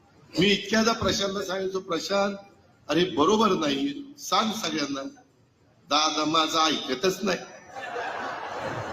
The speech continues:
कधी कधी मला त्याचे एखाद्याचा राजीनामा घ्यावं आणि आपण चेअरमन व्हावं.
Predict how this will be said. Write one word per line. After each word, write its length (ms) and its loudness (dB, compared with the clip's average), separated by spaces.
कधी 200 2
कधी 220 2
मला 240 4
त्याचे 440 2
एखाद्याचा 480 -2
राजीनामा 460 0
घ्यावं 260 2
आणि 100 2
आपण 260 0
चेअरमन 420 2
व्हावं. 260 -4